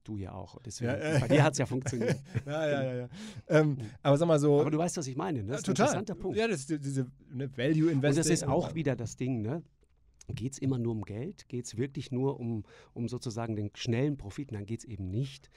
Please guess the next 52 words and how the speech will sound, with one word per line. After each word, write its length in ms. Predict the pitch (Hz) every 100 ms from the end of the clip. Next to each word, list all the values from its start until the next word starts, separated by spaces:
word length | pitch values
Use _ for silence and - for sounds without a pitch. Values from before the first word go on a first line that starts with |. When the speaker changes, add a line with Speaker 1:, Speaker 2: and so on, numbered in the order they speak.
| - - -
Speaker 1:
Sondern 300 | 117 120 104
es 160 | 98
geht 160 | 120 120
darum 260 | 104 113
zu 100 | -
gucken, 300 | 113 131 127
was, 340 | 107 160 - - -
was 200 | 143 -
macht 220 | 135 -
dir 80 | 110
Spaß? 500 | - 117 170 170 -
Woran 260 | 131 120 113
glaubst 460 | 107 156 - -
du 120 | 196
wirklich? 520 | 185 196 - 254 - _ - - - - -
Und 180 | 117
dann 140 | 107 127
investierst 580 | 180 175 - 123 - -
du. 40 | 80 - _ _ _
Speaker 2:
Ja, 120 | 131 139
also 260 | 151 156 135
was 160 | 143 185
ich 80 |
mich 160 | 160 139
frage, 340 | 139 156 156 - - _
äh, 40 | - - -
beim 120 | 131
Thema 220 | 139 123
Wirtschaft, 260 | 139 139 110
ich 60 |
meine, 180 | 131 127
wir 100 | 131
machen 160 | 135 135
ja 60 |
einen 100 | 127
Wirtschaftspodcast 480 | 131 165 - 160 139
und 60 | 143
ich 80 |
bin 80 | 165
immer 100 | 147
frustriert, 600 | 135 135 - 151 175 170 - - _
dass 180 | - 135
ihnen 140 | 143 139
jetzt, 260 | 139 - _ _ _ _ _ _ -
klar, 240 | - 131 147
es 140 | 127
hören 120 | 135 139
jetzt 120 | 135
vergleichsweise 580 | - 131 139 127 131 120
viele 240 | - 160
Leute 180 | 147 139
für, 320 | - 131 123